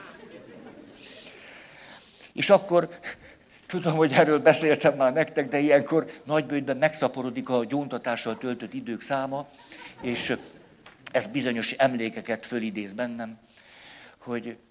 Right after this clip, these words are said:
mikor fiatal pap voltam, akkor gondoltam, hogy üljünk a realitás székére. Ugye, hogy, hogy aki is mondta neki, tehát, Ilonka néni, ugye te nagyon szereted Jézust.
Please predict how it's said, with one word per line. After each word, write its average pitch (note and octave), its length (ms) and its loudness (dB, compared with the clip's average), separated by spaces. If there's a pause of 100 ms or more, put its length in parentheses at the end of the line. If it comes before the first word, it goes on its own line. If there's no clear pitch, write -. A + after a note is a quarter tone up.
(180)
mikor A2+ 260 -10
fiatal A#2 440 -8
pap A#2 240 -8
voltam, A2 500 -10 (360)
akkor A2+ 280 -10
gondoltam, B2+ 500 -2
hogy G#2+ 140 -10
üljünk A#2 360 -8
a G#2 40 -10
realitás G#2 560 -8
székére. D#2+ 720 -18 (600)
Ugye, G2 320 -12
hogy, F#2+ 340 -16 (320)
hogy A#2 160 -10
aki A2+ 120 -10
is - 80 -16
mondta A#2+ 300 -6
neki, G#2 180 -14
tehát, G2+ 220 -14 (280)
Ilonka A#2+ 480 -6
néni, G#2 380 -10 (180)
ugye A#2+ 220 -12
te A2+ 120 -16
nagyon B2+ 380 -8
szereted G#2 500 -12
Jézust. F2 540 -20